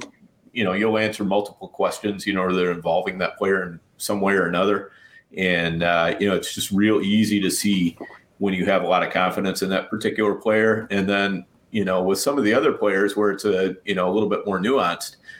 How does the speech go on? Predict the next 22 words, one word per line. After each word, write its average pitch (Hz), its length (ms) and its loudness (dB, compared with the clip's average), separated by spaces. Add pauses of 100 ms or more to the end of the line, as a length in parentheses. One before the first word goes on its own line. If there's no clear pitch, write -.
(260)
uh, 90 420 2
you 107 100 2
might 110 220 2
get 110 120 2
asked, 98 440 0
you 98 140 -2
know, 90 260 -2 (1600)
player 123 320 4
X 123 260 2
or 110 60 0
player 110 360 2
Z, 98 520 0
player 104 340 2
X 113 280 2
or 107 60 -4
player 101 500 -2
B, 87 420 -2
player 107 300 2
X 113 260 2
or 98 60 -6
player 98 400 0
D, 92 320 0